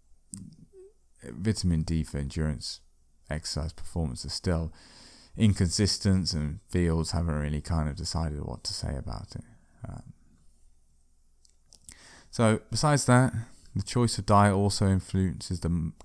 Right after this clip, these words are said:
the gut microbiome. Uh, this is one of the kind of things that people are talking about, and it's,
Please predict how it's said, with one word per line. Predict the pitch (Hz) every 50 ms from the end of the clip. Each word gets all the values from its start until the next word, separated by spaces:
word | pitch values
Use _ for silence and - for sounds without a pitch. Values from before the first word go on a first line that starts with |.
| - - -
the | 92
gut | - - 110 110 - - 98
microbiome. | 104 107 110 107 - - 107 98 104 104 107 107 107 110 110 113 117 113 - - - - - - - - - - - - -
Uh, | 85
this | 87 92 - -
is | 98
one | 90 92 92 90
of | 87 87
the | 87
kind | - - 95 87 90
of | 82
things | - 92 90 90 85 92
that | 85 - - _
people | - - 92 92 85
are | 78
talking | - 95 92 - - 90
about, | 87 90 92 87
and | 87 87
it's, | 78 - - - -